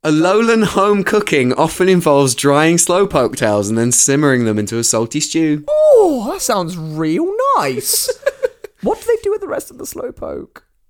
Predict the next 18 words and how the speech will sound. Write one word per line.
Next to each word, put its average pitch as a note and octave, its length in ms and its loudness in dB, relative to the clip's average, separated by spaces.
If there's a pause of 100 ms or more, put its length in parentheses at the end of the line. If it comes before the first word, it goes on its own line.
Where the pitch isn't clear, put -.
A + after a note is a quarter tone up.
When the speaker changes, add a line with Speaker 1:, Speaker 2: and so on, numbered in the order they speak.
(760)
Speaker 2:
I E3+ 100 2
Speaker 1:
Hopefully D3+ 480 0
that C#3+ 240 2
tail D3+ 260 0
grows D#3+ 240 2
back. F3 460 0 (140)
Speaker 2:
That's F#3 180 2
one F3+ 100 2
of F3+ 60 0
those D#3+ 220 2
that D3 80 0
I C#3 80 0
think C#3 260 -2
that C#3+ 300 0
in D3 100 0
Alola, D3 800 0 (200)
Hawaii, B2+ 680 -6
Speaker 1:
Mm. G2+ 480 -4